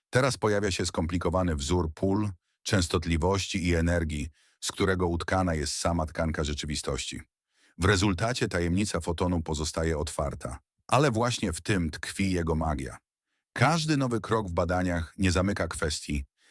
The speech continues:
ale rodzi dziesiątki nowych. I być może właśnie to poczucie niekończących się poszukiwań sprawia, że foton nie jest tylko przedmiotem badań naukowych.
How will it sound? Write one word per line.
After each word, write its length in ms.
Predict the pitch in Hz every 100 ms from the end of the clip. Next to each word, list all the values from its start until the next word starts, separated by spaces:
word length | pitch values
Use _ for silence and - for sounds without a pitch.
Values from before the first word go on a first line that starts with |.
| _
ale 220 | 95 90
rodzi 280 | 87 92 87
dziesiątki 540 | 82 82 85 76 - 78
nowych. 440 | 64 60 - - _ _ _ _ _ 104
I 100 | 90
być 220 | 98 113
może 280 | 131 127 107
właśnie 380 | 104 95 92
to 200 | 80 120
poczucie 460 | 123 - - 95 90
niekończących 720 | 90 92 90 85 120 120 90
się 140 | - 85
poszukiwań 680 | 87 - 82 85 73 71 76 - - -
sprawia, 500 | - - 107 123 101
że 160 | 87
foton 500 | 80 113 - 95 82
nie 200 | 95 131
jest 280 | 143 117 -
tylko 300 | 131 117 110
przedmiotem 580 | 87 90 90 82 85 80
badań 300 | 80 78 78
naukowych. 680 | 78 76 76 71 - -